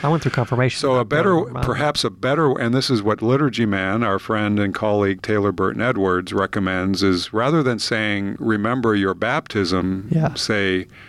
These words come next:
Speaker 2: "Remember you are baptized."
Speaker 1: Yeah,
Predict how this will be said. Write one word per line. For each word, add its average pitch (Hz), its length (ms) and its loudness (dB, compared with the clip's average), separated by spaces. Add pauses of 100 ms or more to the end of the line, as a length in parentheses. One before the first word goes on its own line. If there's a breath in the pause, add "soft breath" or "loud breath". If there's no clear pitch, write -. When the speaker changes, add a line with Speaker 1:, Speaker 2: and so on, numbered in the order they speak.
(180 loud breath)
Speaker 2:
"Remember 113 520 0
you 113 260 2
are 95 160 2
baptized." 95 920 -4 (260)
Speaker 1:
Yeah, 135 420 -2